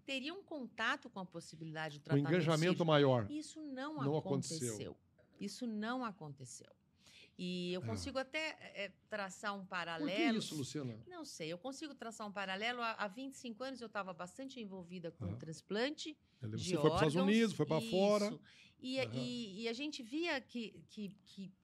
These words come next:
Speaker 1: que muitas vezes do fígado não, porque não tem jeito,
Speaker 2: Claro,
Speaker 1: né? Se
Speaker 2: é.
Speaker 1: tem, precisa de transplante. Mas o rim,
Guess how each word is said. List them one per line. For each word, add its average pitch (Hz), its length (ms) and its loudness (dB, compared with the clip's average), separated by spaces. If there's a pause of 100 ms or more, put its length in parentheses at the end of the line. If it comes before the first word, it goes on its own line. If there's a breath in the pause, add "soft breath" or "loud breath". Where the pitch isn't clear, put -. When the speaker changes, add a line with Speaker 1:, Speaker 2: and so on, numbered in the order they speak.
Speaker 1:
que 202 140 -6
muitas 240 440 -2
vezes 240 280 0
do 240 100 -10
fígado 269 500 -4
não, 254 200 -6
porque 392 160 -12
não 359 120 -12
tem 359 240 -2
jeito, 214 540 0
Speaker 2:
Claro, 120 320 -4
Speaker 1:
né? 240 180 2
Se 123 140 -6
Speaker 2:
é. 117 60 -2
Speaker 1:
tem, 202 100 0
precisa 202 240 -6
de 196 60 -18
transplante. 254 360 -4 (320 loud breath)
Mas 285 300 0
o 277 160 -4
rim, 240 580 -2